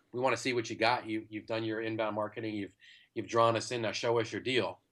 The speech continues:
A lot of those customers, they're not really, uh, if you follow their lead and just go into demo mode,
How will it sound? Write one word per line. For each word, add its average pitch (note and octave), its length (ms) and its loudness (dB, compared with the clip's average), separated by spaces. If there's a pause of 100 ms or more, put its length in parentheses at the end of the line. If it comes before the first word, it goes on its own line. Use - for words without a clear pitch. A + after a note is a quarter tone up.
(600)
A B2 80 -4
lot D3+ 200 6
of A3 60 -2
those D3+ 160 -2
customers, A2+ 460 -4
they're B2 100 0
not F3 160 2
really, B2+ 420 0
uh, G2 120 -8 (1300)
if A#2+ 240 -2
you E3+ 100 4
follow A#3 280 8
their C3 140 6
lead C3+ 400 4 (140)
and A2+ 180 -4
just B2 180 -2
go C#3 200 4
into A2+ 180 -2
demo C#3 320 4
mode, F#2 300 -4